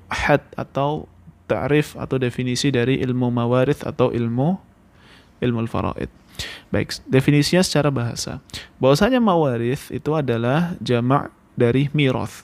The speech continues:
Nah, karena mawaris ini sebetulnya atau ilmu waris ini memiliki dua, dua nama ya, ada ilmul mawaris dan ilmu faraid. Biasanya yang paling populer itu adalah faraid. Nah, kita akan coba gali dari dua nama tersebut.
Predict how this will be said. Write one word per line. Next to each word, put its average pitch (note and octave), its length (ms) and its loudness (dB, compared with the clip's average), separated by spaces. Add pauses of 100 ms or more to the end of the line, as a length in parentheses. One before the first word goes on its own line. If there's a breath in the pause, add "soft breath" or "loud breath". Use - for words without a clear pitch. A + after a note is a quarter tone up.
Nah, G2 160 -8
karena C3+ 240 2
mawaris D3 400 6
ini D#3+ 160 0
sebetulnya C3 640 -4
atau C3 240 -2
ilmu C#3 400 0
waris C3+ 240 2
ini C#3+ 80 -2
memiliki C#3 400 2
dua, A2+ 480 0
dua A2+ 160 0
nama B2 320 2
ya, A#2 240 0
ada A2+ 80 -2
ilmul A#2 240 -2
mawaris A#2 480 0
dan B2+ 160 0
ilmu B2 240 0
faraid. G#2+ 400 -4 (240)
Biasanya C3 400 0
yang C#3 80 -4
paling C3 240 0
populer B2+ 400 0
itu C#3+ 80 0
adalah A#2 240 0
faraid. A2+ 400 -4 (480 loud breath)
Nah, - 160 -2
kita C3 240 0
akan B2 160 0
coba A#2+ 320 0 (320)
gali A#2 480 0
dari A#2+ 400 -2
dua A#2 480 2 (320 loud breath)
nama A#2 240 -2
tersebut. A2+ 480 -4